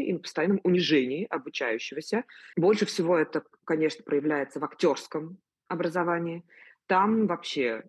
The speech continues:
как бы, пока тебя не смешали с говном, ты не актер. В музыкальном образовании этого чуть-чуть поменьше, но, тем не менее, тоже это постоянно, да, тебе действительно, как ты очень хорошо сказал, нужно пройти через мясорубку.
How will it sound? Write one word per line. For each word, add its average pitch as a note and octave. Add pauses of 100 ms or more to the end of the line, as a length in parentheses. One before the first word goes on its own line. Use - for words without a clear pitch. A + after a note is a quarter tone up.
(120)
как B2
бы, B2+
пока D#3
тебя E3
не D#3+
смешали F3+
с D#3+
говном, F#3+
ты A3
не F#3
актер. - (200)
В D3
музыкальном G3
образовании D#3
этого D#3+
чуть-чуть G3+
поменьше, C4
но, A3
тем G#3+
не A3
менее, A3
тоже D#3
это B2
постоянно, A3
да, D3+
тебе D3+
действительно, A3
как -
ты D3
очень C3+
хорошо D3
сказал, G3+
нужно F#3
пройти E3
через D3+
мясорубку. D#3